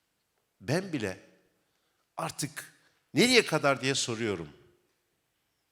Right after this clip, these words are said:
Sizin çocuklarınız, sizin gençleriniz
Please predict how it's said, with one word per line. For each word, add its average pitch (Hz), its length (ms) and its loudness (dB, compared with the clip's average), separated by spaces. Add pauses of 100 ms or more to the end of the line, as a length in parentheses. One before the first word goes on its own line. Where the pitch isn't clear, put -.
(720)
Sizin 190 340 -2
çocuklarınız, 113 1080 -4 (200)
sizin 127 380 0
gençleriniz 95 960 -6